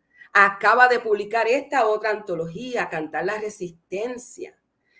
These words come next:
que tiene también un grupo de afrofeministas, afrotransfeministas que trabajan la resistencia desde la poesía.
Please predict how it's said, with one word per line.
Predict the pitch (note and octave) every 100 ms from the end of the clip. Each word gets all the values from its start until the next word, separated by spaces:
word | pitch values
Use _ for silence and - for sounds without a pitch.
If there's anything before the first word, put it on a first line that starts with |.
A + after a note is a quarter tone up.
| _
que | A3+ G#3
tiene | - A#3 D#4
también | D#4 C4+ A#3+ B3 B3+
un | A#3+ C#4
grupo | A#3 C4+ D4 D#4
de | C#4 G3
afrofeministas, | E3+ G3+ G3 G3 F3+ F3+ F#3+ B3 C4+ - D4+ D4 - -
afrotransfeministas | G3+ G3+ G3+ G3 F#3+ E3+ F3 - F3 E3 F3 B3 C#4 - D4 C#4+ - _ _ -
que | F#3
trabajan | F#3 F3+ D#3 E3+ G3+ A#3+ A#3+
la | G#3+
resistencia | F#3+ E3+ D3+ D3 _ G3+ G#3 - C4 A#3
desde | F3 F#3 - G3+
la | G3+ F3+
poesía. | C#3+ D3 - - C#3+ C#3+ -